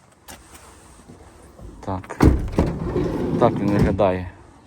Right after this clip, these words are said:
всередині буде. Знизу у нас є заводський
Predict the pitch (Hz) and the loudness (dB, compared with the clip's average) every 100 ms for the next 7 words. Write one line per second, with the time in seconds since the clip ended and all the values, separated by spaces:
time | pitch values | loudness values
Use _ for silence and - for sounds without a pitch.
0 | _ - - 110 101 98 87 87 117 156 | _ -16 -6 -4 -2 -4 -6 -6 -6 -6
1 | 175 - - - _ - _ _ _ _ | -8 -14 -20 -20 _ -20 _ _ _ _
2 | _ - - _ - _ - - - - | _ -20 -20 _ -20 _ -20 -20 -20 -20
3 | - - - - - - - - - - | -20 -20 -20 -20 -20 -20 -20 -20 -20 -18
4 | 65 101 104 92 92 90 - - - 120 | -8 -4 -2 -2 -4 0 0 0 -2 -2
5 | - - - - - 110 113 - 117 | -2 -4 -2 0 4 6 6 4 0